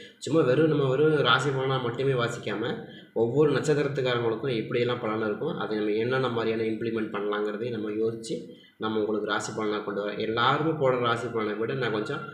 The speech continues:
மாறுபட்ட விதத்துல கொண்டு வரேன். காரணம் என்னன்னா, நம்ம ஜோதிடரா இருக்கிறதுனால நம்ம அதை கணிக்க தெரியுது, தெரியுது. சரிங்களா? இப்ப நம்ம வந்து இந்த ராசி பலனை பொறுத்த வரைக்கும் எப்படிங்க கணிக்கிறாங்க அப்படின்னா, ஒண்ணுமே கிடையாது.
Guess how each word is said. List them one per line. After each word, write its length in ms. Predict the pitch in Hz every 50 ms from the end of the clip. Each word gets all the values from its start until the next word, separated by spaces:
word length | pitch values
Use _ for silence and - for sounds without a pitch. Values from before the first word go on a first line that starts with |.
| - - - -
மாறுபட்ட 500 | 104 110 120 139 151 156 147 139 135 131 123
விதத்துல 300 | 117 117 113 - - 120 113
கொண்டு 200 | 110 104 101 104
வரேன். 220 | 104 101 104 98
காரணம் 420 | - 123 120 123 123 123 120 113 107
என்னன்னா, 280 | 107 113 107 107 117 127 120
நம்ம 320 | 104 101 104 113 127 123 107
ஜோதிடரா 520 | - 107 104 107 110 110 113 110 104 104 104 101
இருக்கிறதுனால 640 | 104 107 113 113 117 120 113 107 107 104 104 110 131 160 - - - - - - - - -
நம்ம 220 | 104 107 107 104
அதை 100 | 98 101 95
கணிக்க 320 | - 104 110 107 - 117
தெரியுது, 440 | - - 110 104 107 107 113 139 147 127 -
தெரியுது. 300 | 110 101 95 95 95 95
சரிங்களா? 360 | 92 - 110 107 117 123 120 113
இப்ப 120 | 110 117
நம்ம 240 | 117 113 110 113 117
வந்து 180 | 131 135 170 185 185 - - - - - - - _ _ _ _ 131
இந்த 140 | 131 131 127
ராசி 320 | 120 127 143 165 170 180 190
பலனை 320 | 156 160 160 156 151 143
பொறுத்த 240 | 127 135 131 127 131
வரைக்கும் 240 | 127 131 131 131 123
எப்படிங்க 260 | 120 139 151 147 139 123
கணிக்கிறாங்க 440 | 123 117 117 117 120 113 110 110
அப்படின்னா, 320 | 104 98 107 107 131 127 113
ஒண்ணுமே 300 | 117 123 135 147 160 143
கிடையாது. 360 | 135 120 120 117 107 95 90